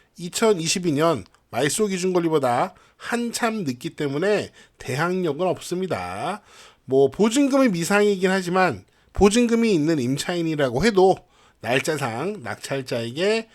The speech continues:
대항할 수 없습니다. 괜찮을 것 같고요. 등기상의 권리들을 봐도 여기 말소 기준 권리, 근저당권 있고 뒤에는 모두 다 후순위 권리들이기 때문에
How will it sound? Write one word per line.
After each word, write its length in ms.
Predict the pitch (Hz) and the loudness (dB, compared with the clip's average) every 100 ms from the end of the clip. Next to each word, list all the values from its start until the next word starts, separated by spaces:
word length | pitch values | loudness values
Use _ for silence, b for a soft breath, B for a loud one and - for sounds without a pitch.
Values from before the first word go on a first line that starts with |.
| b b | b b
대항할 480 | - 101 101 98 85 | -16 -12 -12 -12 -10
수 200 | - 214 | -4 -4
없습니다. 1080 | 226 110 - 190 175 110 87 98 165 220 226 B B B | -4 -6 -4 -2 -2 -4 -6 -4 -2 -2 -6 B B B
괜찮을 420 | 165 175 185 175 | -6 -2 -2 -2
것 120 | 175 | -6
같고요. 760 | 127 - 113 92 82 131 196 214 B B B | -8 -6 -6 -6 -6 -6 -6 -8 B B B
등기상의 800 | - 208 226 262 240 240 233 233 | 0 2 2 2 4 4 4 0
권리들을 720 | 220 165 180 196 190 175 185 | 2 2 2 0 -2 0 0
봐도 720 | 165 117 143 165 151 113 85 - b b | 0 -2 0 2 2 0 -4 -14 b b
여기 180 | 151 170 | -4 0
말소 420 | 131 135 139 233 | 2 2 2 0
기준 280 | 214 202 196 | -2 -2 0
권리, 400 | 180 151 165 185 | 0 0 -2 -4
근저당권 840 | - 185 190 202 190 180 - 185 | -4 0 4 4 4 0 0 -2
있고 760 | 117 98 - 95 98 156 214 233 b b - | -2 -8 -10 -8 -4 -2 -2 -6 b b -12
뒤에는 440 | 185 240 247 240 | -2 0 2 2
모두 280 | 156 170 190 | 4 2 2
다 200 | 165 151 | 0 0
후순위 720 | 151 269 269 - 254 247 240 | -2 -2 -2 -2 -2 -2 -2
권리들이기 600 | - 160 175 170 165 165 | 0 0 0 -2 -6 -8
때문에 520 | - 165 175 208 131 | -6 -4 0 0 -2